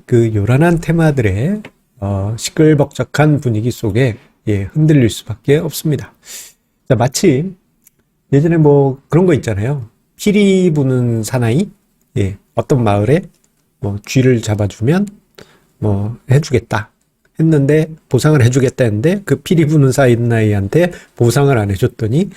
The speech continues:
그 사나이가 피리 불면서 애들 다 데리고 왔다라는, 예, 뭐, 그 어디 그 우화에 나왔던 것 같아요. 예. 뭐 그런 것처럼 피리 소리에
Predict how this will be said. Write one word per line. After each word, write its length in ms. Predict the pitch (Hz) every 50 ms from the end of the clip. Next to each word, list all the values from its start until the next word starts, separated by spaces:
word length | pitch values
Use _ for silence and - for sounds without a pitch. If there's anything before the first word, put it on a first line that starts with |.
| - - - - _ _ _ _ _ _ _
그 140 | - - 120
사나이가 400 | - 127 117 117 113 107 107 127
피리 380 | - - - 185 160 175 170 143
불면서 400 | 139 135 110 107 101 98 104 135
애들 400 | 123 107 107 110 101 110 104 104
다 160 | 98 98 95 92
데리고 260 | - 107 104 101 -
왔다라는, 800 | - 107 95 - - 110 101 95 107 110 104 90 92 113 160 180 - -
예, 140 | 120 110 98
뭐, 180 | 98 113 131 - - - - - -
그 140 | - - 214
어디 220 | 185 165 196 180 170 165 156 147 156 -
그 60 | 143
우화에 600 | 135 127 117 117 139 147 139 190 180 151 120 113
나왔던 480 | 131 165 147 127 131 147 - - 160 156
것 80 | 147 131
같아요. 560 | 107 - - 151 120 107 113 156 180 196 196 - _ -
예. 300 | 107 101 101 104 143 180 - - - - - - - - - - - - - - -
뭐 100 | 196 -
그런 240 | - 185 208 220 214
것처럼 580 | 190 165 - - 110 104 123 143 110 95 92 - _ _ _ _ _ _ _ - - - - _ _ _ _ -
피리 220 | - 233 220 226
소리에 1200 | 214 - - - 208 196 190 185 180 185 185 180 180 180 180 180 180 180 175 175 175 175 175 165